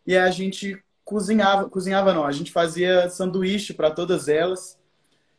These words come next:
e brincava um pouco com elas, pra distrair um pouco delas da vida que não tava muito boa ali. É, e foi, e foi muito legal, assim, é, essa ideia, quando minha, quando minha mãe me deu, é, é,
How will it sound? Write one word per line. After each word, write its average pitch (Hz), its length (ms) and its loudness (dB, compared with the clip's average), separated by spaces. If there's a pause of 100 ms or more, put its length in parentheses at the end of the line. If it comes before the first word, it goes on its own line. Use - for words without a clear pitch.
(140)
e 170 260 -4
brincava 185 600 6
um 190 140 -2
pouco 170 240 -6
com 208 140 0
elas, 180 240 -2
pra 156 140 0
distrair 165 480 -2
um 170 60 -8
pouco 160 280 -10
delas 151 380 -2
da 156 180 4
vida 151 280 -12
que 165 120 -20
não 165 160 -14
tava 160 360 0
muito 170 240 -16
boa 175 280 -4
ali. 160 280 -10 (960)
É, 120 600 -2 (400)
e 160 80 -8
foi, 208 300 2 (380)
e - 80 -8
foi 190 220 0
muito 190 280 0
legal, 175 400 6
assim, 139 380 -4
é, 110 220 -8
essa 143 220 -8
ideia, 156 260 2
quando 160 200 -6
minha, 151 140 -6
quando - 320 -10
minha 147 140 0
mãe 139 140 2
me 135 100 0
deu, 160 420 2 (640)
é, 127 600 2 (100)
é, - 220 -2